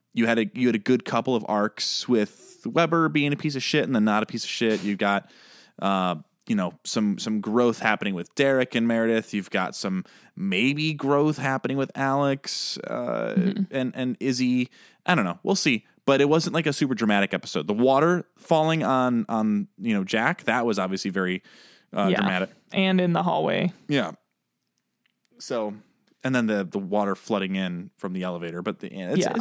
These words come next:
Speaker 1: it's, it's just okay. It's just okay.
Speaker 2: And the garbage can.
Speaker 1: Oh, man.
Speaker 2: Um,
Speaker 1: That,
Speaker 2: yeah,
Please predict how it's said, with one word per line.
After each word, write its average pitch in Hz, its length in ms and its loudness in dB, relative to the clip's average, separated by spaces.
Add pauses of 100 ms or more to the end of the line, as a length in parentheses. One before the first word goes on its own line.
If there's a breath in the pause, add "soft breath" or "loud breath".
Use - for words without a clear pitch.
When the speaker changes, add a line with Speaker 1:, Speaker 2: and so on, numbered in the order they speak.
Speaker 1:
it's, 277 140 -2
it's 339 260 0
just - 140 -6
okay. - 340 -4
It's - 100 -14
just 233 160 -6
okay. 104 220 -8 (440)
Speaker 2:
And 185 100 4
the 180 60 2
garbage - 340 -2
can. 196 320 -2 (800)
Speaker 1:
Oh, - 180 -6
man. 104 320 0
Speaker 2:
Um, 196 280 2
Speaker 1:
That, 220 260 8
Speaker 2:
yeah, 185 220 4